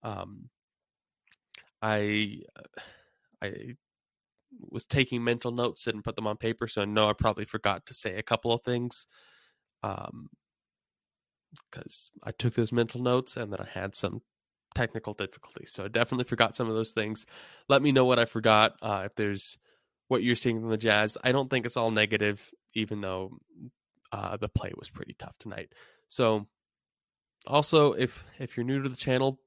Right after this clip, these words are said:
and, and you're a Jazz fan, please subscribe. That's all we talk about here. If you like this kind of content, uh, me talking to the camera, talking about what I saw from the game, uh, we <laughs> have a lot of that here. So,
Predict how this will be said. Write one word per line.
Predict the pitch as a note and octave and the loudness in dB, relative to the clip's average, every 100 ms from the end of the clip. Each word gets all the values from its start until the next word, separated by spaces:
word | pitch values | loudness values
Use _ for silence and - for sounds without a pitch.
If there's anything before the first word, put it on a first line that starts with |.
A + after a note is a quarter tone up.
| - | -6
and, | A2+ G#2+ | -4 -2
and | A#2+ C3 C#3 | 6 6 8
you're | C#3 | 8
a | |
Jazz | C3+ C3+ C3 | 8 6 6
fan, | - C3 B2+ | 6 4 4
please | - A2+ | -2 -4
subscribe. | - - A2 A#2+ | -6 -2 2 2
That's | A2+ - - - | 2 -4 -14 -12
all | - G#2 | -8 -6
we | A2 | -4
talk | A2 G#2+ | -4 -4
about | A#2 A2 G#2+ | 0 0 0
here. | A#2 A2+ A2 - - - _ | 0 0 -2 -8 -20 -20 _
If | - | -4
you | |
like | G#2 | -2
this | G#2+ - | -2 -4
kind | A2 | -2
of | G2+ | -4
content, | - G#2+ G#2 G#2+ G#2+ - _ _ _ - | -4 -4 -2 -2 -2 -8 _ _ _ -18
uh, | - F2+ - - _ _ _ | -8 -8 -8 -16 _ _ _
me | - G#2 | -14 -10
talking | A2 G#2+ A2+ | -8 -6 -6
to | |
the | A2 | -10
camera, | A2+ A#2 G#2+ A2 | -8 -4 -4 -4
talking | A2 G#2+ A2 | -4 -6 -4
about | A2 | -4
what | G#2+ | -2
I | G2+ | -4
saw | - G2+ | -2 -2
from | - G2+ | -2 -6
the | |
game, | G2+ G2+ G#2 G2+ _ _ _ _ _ | -2 0 0 -4 _ _ _ _ _
uh, | - - - - _ - | -20 -16 -16 -16 _ -14
we | G#2+ | -12
<laughs> | |
have | - - A#2+ | -8 -6 -4
a | |
lot | B2 A2+ G#2+ | -4 0 0
of | |
that | G2 E2 | -2 -4
here. | G#2 G2 | -8 -10
So, | G2+ G2+ F#2+ | -4 -4 -4